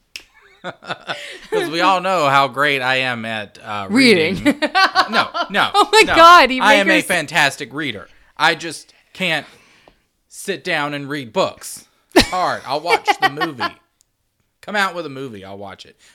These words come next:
Speaker 1: Wait, but they did, and I, and I just told you I didn't
Speaker 2: And you
Speaker 1: watch
Speaker 2: didn't
Speaker 1: it. <laughs>
Speaker 2: fucking
Speaker 1: And I
Speaker 2: watch
Speaker 1: didn't
Speaker 2: it.
Speaker 1: watch it.
Speaker 2: Also,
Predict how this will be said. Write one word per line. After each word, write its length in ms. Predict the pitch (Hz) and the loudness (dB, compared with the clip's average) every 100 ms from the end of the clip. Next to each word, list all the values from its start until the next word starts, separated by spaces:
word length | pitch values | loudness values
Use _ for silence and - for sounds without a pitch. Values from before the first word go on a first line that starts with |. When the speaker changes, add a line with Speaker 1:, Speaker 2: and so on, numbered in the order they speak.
| _ | _
Speaker 1:
Wait, 260 | 123 117 113 | -8 -8 -8
but 120 | 104 | -12
they 100 | 117 | -10
did, 280 | 117 107 98 | -8 -10 -10
and 100 | 98 | -16
I, 120 | 98 | -16
and 100 | 101 | -16
I 200 | 101 101 | -14 -16
just 180 | 98 95 | -18 -20
told 200 | 104 95 | -20 -20
you 60 | 95 | -20
I 40 | |
didn't 160 | 95 226 | -12 -6
Speaker 2:
And 120 | 202 | -2
you 60 | 196 | -2
Speaker 1:
watch 60 | 175 | -2
Speaker 2:
didn't 180 | 190 185 | -4 -4
Speaker 1:
it. 40 | |
<laughs> 20 | |
Speaker 2:
fucking 220 | 185 180 170 | -2 0 2
Speaker 1:
And 80 | |
I 60 | 214 | 4
Speaker 2:
watch 100 | 185 | 4
Speaker 1:
didn't 240 | 240 131 143 | 2 0 -2
Speaker 2:
it. 60 | |
Speaker 1:
watch 260 | 220 - - | -4 -6 2
it. 60 | 220 | 6
Speaker 2:
Also, 260 | 285 - | 6 6